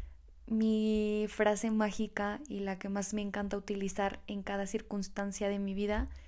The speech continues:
es agradeciendo. En el momento en el que tú agradeces todo lo que viviste en la etapa anterior, sea cual sea, en mi caso, repito, mi vida universitaria,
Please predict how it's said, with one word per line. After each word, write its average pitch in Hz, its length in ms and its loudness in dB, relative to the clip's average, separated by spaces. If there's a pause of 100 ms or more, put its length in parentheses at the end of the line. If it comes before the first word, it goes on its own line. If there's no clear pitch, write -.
(180)
es 233 380 -2 (340)
agradeciendo. 196 720 0 (1700)
En 226 120 4
el 233 100 6
momento 233 640 6
en 208 80 -4
el 214 140 -4
que 226 100 -2
tú 233 140 2
agradeces 226 680 4
todo 233 260 6
lo 214 100 0
que 214 160 -6
viviste 208 460 -2
en 202 140 -4
la 202 100 0
etapa 202 360 -4
anterior, 202 520 0
sea 202 220 -2
cual 202 220 2
sea, 196 320 -4 (920)
en 226 140 8
mi 220 120 8
caso, 220 280 4
repito, 214 380 0
mi 208 140 -2
vida 208 360 -2
universitaria, 202 880 0